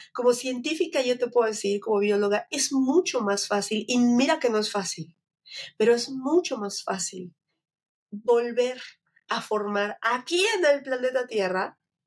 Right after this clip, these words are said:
con todos los problemas que implica, con toda la tecnología que se necesitaría. Si nosotros nos acabáramos el planeta, la Tierra, el agua, sería mucho más fácil volverlo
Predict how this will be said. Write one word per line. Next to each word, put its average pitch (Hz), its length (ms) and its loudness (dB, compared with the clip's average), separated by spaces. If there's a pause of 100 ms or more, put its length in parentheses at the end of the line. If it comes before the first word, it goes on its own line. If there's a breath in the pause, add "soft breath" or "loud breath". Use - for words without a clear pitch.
(480 loud breath)
con 269 340 0
todos 370 280 4
los 339 200 2
problemas 220 520 -2
que - 120 -4
implica, 185 640 -4 (580)
con 247 260 2
toda 320 240 4
la 359 200 0
tecnología 202 560 -4
que 233 100 -8
se 233 100 -4
necesitaría. 180 800 0 (300 loud breath)
Si - 160 -4
nosotros 269 340 2
nos 302 140 2
acabáramos 233 600 2
el 180 160 0
planeta, 185 500 2
la 185 180 2
Tierra, 190 380 2
el 180 220 2
agua, 214 320 2
sería 233 520 0
mucho 262 540 -2
más 185 240 -4
fácil 185 380 -4
volverlo 180 640 2